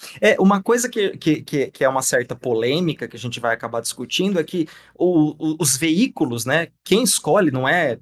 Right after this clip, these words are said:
às vezes a pessoa pensa, né, que é o Geoff Keighley que escolhe. Não, não é. Ele só apresenta o programa, mas quem escolhe são vários veículos de imprensa.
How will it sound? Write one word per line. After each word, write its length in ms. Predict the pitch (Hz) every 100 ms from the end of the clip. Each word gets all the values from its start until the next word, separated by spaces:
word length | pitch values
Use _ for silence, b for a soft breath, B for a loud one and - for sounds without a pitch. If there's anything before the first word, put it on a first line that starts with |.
| _
às 140 | 127 127
vezes 160 | 135
a 40 | 156
pessoa 360 | 156 - 127
pensa, 420 | - 151 165 -
né, 140 | 131 127
que 120 | 127
é 60 | 123
o 180 | 123
Geoff 280 | 120 139 123
Keighley 400 | - 147 160 135
que 100 | 123
escolhe. 500 | 123 - 117 139 127
Não, 160 | 180 123
não 200 | 131 170
é. 260 | 135 165 b b b b
Ele 100 | 123
só 140 | 123 135
apresenta 500 | - 143 127 170 -
o 40 |
programa, 380 | 175 131 131 165
mas 280 | 160 160 b b _
quem 120 | 240
escolhe 340 | 269 - 247 240
são 180 | 233
vários 260 | 202 254 226
veículos 560 | 285 254 240 277 240 196
de 100 | 196
imprensa. 600 | 302 240 170 165 - -